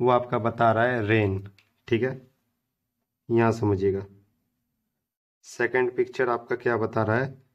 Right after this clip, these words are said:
रेन बता रहा है, यहाँ लिख दे रहे हैं रेन।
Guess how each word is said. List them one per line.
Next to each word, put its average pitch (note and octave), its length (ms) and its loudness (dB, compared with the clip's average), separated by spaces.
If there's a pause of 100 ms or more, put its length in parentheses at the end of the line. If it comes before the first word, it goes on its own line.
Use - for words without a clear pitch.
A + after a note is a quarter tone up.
(140)
रेन A#2+ 380 4
बता G#2 300 -2
रहा F#2+ 140 -4
है, G2 100 -10 (480)
यहाँ G#2+ 180 2
लिख G#2 160 -2
दे G2+ 160 0
रहे G#2 140 0
हैं - 1200 -16
रेन। G2+ 360 0